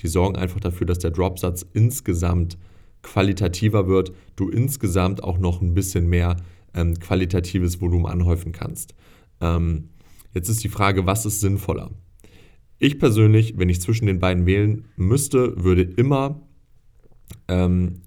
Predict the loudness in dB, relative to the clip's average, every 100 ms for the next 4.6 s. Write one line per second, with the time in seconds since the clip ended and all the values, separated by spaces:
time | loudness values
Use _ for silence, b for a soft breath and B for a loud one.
0 | -12 -4 0 2 2 2 0 -4 -10 -8
1 | -4 0 0 0 -6 -12 b b b b
2 | b b -4 0 -4 0 2 2 0 -6
3 | -10 -6 -2 0 0 0 0 0 0 0
4 | -2 -2 -4 -6 -6